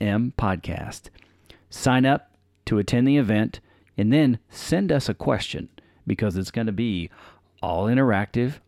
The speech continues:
all the time. We're also gonna make a, a podcast out of the audio,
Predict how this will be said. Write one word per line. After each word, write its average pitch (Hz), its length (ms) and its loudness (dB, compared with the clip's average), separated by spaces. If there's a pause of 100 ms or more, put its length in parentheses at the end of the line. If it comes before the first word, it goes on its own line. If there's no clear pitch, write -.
(160)
all 76 220 0
the 107 120 -4
time. - 680 -8 (460)
We're 117 100 2
also 135 160 0
gonna 113 140 2
make 104 180 -2
a, 82 80 -8 (160)
a 87 140 -4
podcast 101 580 -4
out 87 120 -2
of 80 60 -6
the 80 100 -6
audio, 135 400 0